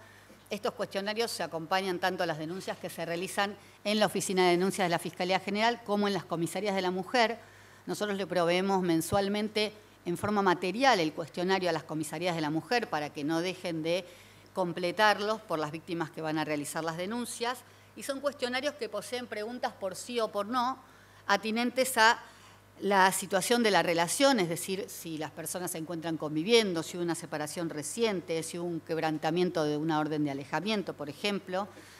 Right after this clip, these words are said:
También se refieren al tipo de violencia, si es violencia hacia la pareja solamente, hacia los hijos, hacia otros familiares,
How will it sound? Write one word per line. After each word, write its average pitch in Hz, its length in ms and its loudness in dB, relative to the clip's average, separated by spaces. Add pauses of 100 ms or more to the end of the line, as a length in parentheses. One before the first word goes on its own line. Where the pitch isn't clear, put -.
(160)
También 214 300 2
se 233 140 4
refieren 208 380 2
al 175 140 4
tipo 202 200 0
de 180 120 6
violencia, 202 720 0 (720)
si - 200 -2
es 175 60 0
violencia 180 580 0 (100)
hacia 160 600 -2
la 151 160 0
pareja 170 340 -2
solamente, 190 600 -2
hacia 160 180 -4
los 147 300 -6
hijos, 190 340 -4
hacia 165 300 -4
otros 170 240 -4
familiares, 180 800 2